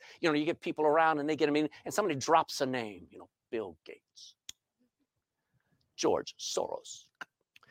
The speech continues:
and they drop names, Craig Ledbetter.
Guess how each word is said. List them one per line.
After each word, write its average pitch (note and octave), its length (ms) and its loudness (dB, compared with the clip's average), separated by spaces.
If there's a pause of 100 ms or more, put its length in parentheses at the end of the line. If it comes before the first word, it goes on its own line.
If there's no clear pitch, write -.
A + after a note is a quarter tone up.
(200)
and E3+ 100 6
they D#3 80 6
drop G3 380 6
names, F3+ 720 2 (500)
Craig B2 520 -4
Ledbetter. - 560 -12